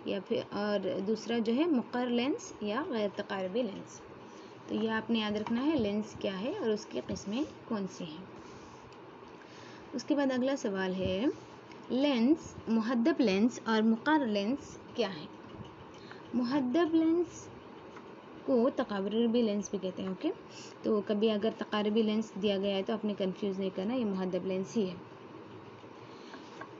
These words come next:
तो lens जिसकी बाहर की तरफ उभरी हुई दो कुर्रवी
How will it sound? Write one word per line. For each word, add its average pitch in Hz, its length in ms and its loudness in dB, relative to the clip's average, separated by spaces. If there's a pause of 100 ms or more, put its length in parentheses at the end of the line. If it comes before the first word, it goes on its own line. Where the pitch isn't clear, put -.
(1300)
तो 226 140 2
lens 254 600 6
जिसकी 269 760 4
बाहर 208 640 -2
की - 180 -8
तरफ 269 480 -4
उभरी 226 380 4
हुई 262 300 4
दो 202 320 4
कुर्रवी 208 680 2